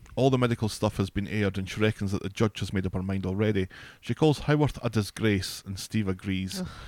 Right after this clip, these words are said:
Speaker 1: Elliot has shown up, and he tells him to go home and get some rest, but Leanne is off to the hospital.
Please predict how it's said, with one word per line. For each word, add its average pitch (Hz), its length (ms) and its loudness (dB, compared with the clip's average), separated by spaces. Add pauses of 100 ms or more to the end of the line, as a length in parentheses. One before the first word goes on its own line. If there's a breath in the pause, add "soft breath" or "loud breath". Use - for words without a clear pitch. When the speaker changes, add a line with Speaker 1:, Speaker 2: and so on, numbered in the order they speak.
(300 loud breath)
Speaker 1:
Elliot 175 320 4
has 127 120 2
shown 147 240 2
up, - 320 0
and 113 120 0
he 135 100 0
tells 113 320 2
him 107 80 -6
to 101 100 -8
go 135 140 4
home 107 300 4
and 101 80 -4
get 110 140 -2
some 98 180 -2
rest, 92 320 0
but - 160 -2
Leanne 104 260 0
is 107 160 0
off 113 140 2
to - 60 -6
the 107 80 0
hospital. 90 600 -4